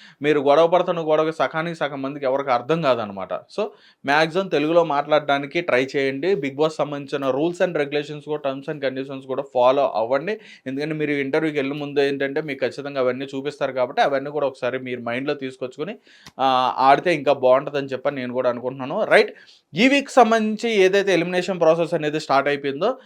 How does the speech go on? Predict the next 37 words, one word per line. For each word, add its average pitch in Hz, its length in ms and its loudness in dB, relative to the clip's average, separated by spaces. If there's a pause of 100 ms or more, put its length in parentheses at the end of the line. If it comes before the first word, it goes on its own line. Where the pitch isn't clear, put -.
(220)
ఇక్కడి 220 300 6
నుంచి 226 200 0
మనం 185 340 0
చూడాలి. 165 420 4
నెక్స్ట్ 143 420 0 (240)
ఈ 160 120 0
వీకెండ్కి 175 840 0
ఎవరైతే 151 580 2
ఎలిమినేట్ 147 380 -2
అవుతారో 139 380 2
అనేది 135 240 -4
చెప్పి 135 180 -6
ఖచ్చితంగా 131 600 -6
చూడాలి. 127 260 0
So 180 180 -2 (360)
మీరు 226 240 8
ఎవరైతే 233 400 10
Bigg 180 160 -4
Boss 196 260 6
హౌస్లో 175 380 4
ఉండాలి, 160 440 6
ఈ 147 280 0
కంటెస్టెంట్ 156 500 -2
ఉంటే 156 280 -2
చాలా 147 180 6
బాగుంటది, 151 680 0 (240)
బాగా 165 280 10
ఆడుతున్నారని 165 520 6
చెప్పని 156 240 -2
ఎవరైతే 139 260 0
అనుకుంటున్నారో 139 400 -2
వాళ్ళకి 123 260 2
సంబంధించి 123 340 -8
అయితే 117 140 -6
కామెంట్ 123 380 -8
షేర్ 123 260 -8
చేయండి. 143 340 -6